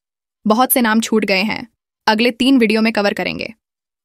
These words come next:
एसडी ट्वेंटी फ़ोर न्यूज़ को मिला फाइनेंशियल सपोर्ट और YouTube के सभी सोर्सेज से जमा पन्द्रह अगस्त से चौदह सितंबर तक की इमदाद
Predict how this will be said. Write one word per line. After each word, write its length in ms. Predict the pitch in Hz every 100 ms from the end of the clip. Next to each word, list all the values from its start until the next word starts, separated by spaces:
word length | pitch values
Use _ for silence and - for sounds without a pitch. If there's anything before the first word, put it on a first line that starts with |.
| -
एसडी 320 | 254 254 202
ट्वेंटी 320 | - 226 240
फ़ोर 220 | 240 214 208
न्यूज़ 240 | 208 220
को 100 | 226
मिला 220 | 208 208
फाइनेंशियल 580 | 220 208 208 214 233 226
सपोर्ट 380 | 202 190 180 -
और 280 | 196 190 214 - _ _ -
YouTube 340 | 220 254 302
के 120 | - 285
सभी 300 | 220 240 320
सोर्सेज 340 | 226 214 226
से 120 | -
जमा 360 | 202 190 175 208 _ _ _
पन्द्रह 280 | 240 254 302
अगस्त 400 | 220 208 214 226
से 160 | 240
चौदह 360 | 233 214 208 262
सितंबर 400 | 226 196 196 202
तक 160 | 196 202
की 120 | 208
इमदाद 420 | 202 196 190